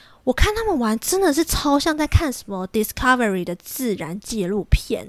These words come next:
欸。因为那个 Gura 它不是一只鲨鱼吗？鲨鱼它通常是在海里面是一个顶尖的掠食者，你知道小屁鲨真的超坏，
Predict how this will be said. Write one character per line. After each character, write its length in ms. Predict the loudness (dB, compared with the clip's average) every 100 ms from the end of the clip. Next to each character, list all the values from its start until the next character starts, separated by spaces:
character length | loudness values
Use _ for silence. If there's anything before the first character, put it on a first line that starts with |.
| -18
欸。 120 | -20 -20 -14 -10 -2
因 200 | 0 2
为 160 | 2 0
那 80 | 0
个 400 | 0 0 -2 0
Gura 320 | 4 4 4
它 140 | 0
不 60 | -2
是 100 | -4
一 100 | -4
只 160 | -4
鲨 380 | -6 -2 -2 -2
鱼 160 | -6 -8
吗？ 180 | -14 -14
鲨 420 | -12 0 2 2
鱼 240 | 2 0 -4
它 220 | -2 -4
通 180 | -4 -6
常 240 | -6 -8
是 480 | -10 -8 -4 -2 -4 -4
在 420 | 0 2 2 -2
海 300 | -6 -6 -2
里 140 | -2 -2
面 280 | 0 -2 -2
是 200 | -4 -6
一 80 |
个 240 | -6 -6 -8 -6
顶 260 | -6 -6 -4
尖 220 | -2 0
的 120 | 0
掠 280 | 0 2 0
食 380 | -2 -10 -12 -14 _ -10
者， 220 | -10 -10 _
你 120 | -4
知 60 | -2
道 100 | -2
小 300 | -2 -2 -4
屁 240 | -4 -4
鲨 180 | -2 -4
真 220 | -2 -4
的 60 | -4
超 320 | -6 0 2 2
坏， 240 | 0 0